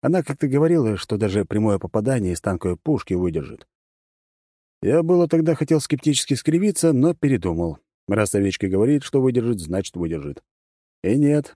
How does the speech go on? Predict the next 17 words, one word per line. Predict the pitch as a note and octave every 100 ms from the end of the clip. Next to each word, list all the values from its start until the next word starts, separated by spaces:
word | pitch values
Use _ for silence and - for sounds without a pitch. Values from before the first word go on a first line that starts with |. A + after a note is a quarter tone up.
| -
при | F#2
этом | G2 F#2
голову | F#2 D3+ C#3+ F2+
не | E2
оторвет. | D#2 E2 E2+ F#2+ - - _ _ _ _ _ _ _ _ _ _ -
Не | G#2 C3 D#3
очень. | D3 B2 - D#2+ - _ _ _ _ _ -
Откуда | E2 F2 - A#2+ F#2
кровь | A2 F#2 -
во | D#2
рту? | - - - _ _ _ _ _ _ -
Походу, | G2 - C#3 C#3
я | C#3+ C3+
прикусил | G#2 A2 - A#2+
губу. | G#2+ G2 F2+ F2+ D#2 _ _ _
Или | F#2+ A2
язык. | G#2+ F2 F2